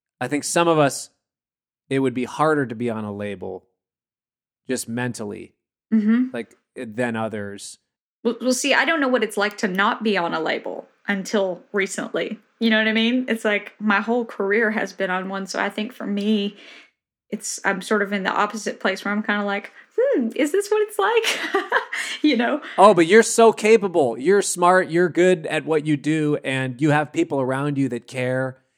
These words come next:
Speaker 1: And you've seen enough things happen. And you have enough people that you could ask. Like, you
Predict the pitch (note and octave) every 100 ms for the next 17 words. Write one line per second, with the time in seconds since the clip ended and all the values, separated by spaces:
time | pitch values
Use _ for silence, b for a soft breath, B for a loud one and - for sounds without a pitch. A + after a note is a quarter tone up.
0 | _ - A#2+ A#2+ C#3+ C#3+ - - D3 D3+
1 | D#3 D3 C#3 C3 C#3 C3+ C3 B2+ B2 A#2+
2 | A#2+ A#2 G#2+ A2+ A#2 C#3+ C#3 B2+ B2+ B2+
3 | - C3+ A#2+ A#2 A#2 A#2 A#2+ G#2+ C3 B2
4 | G#2 - - - _ _ _ _ - A#2+
5 | - - D3 F#3+ F3+ C#3+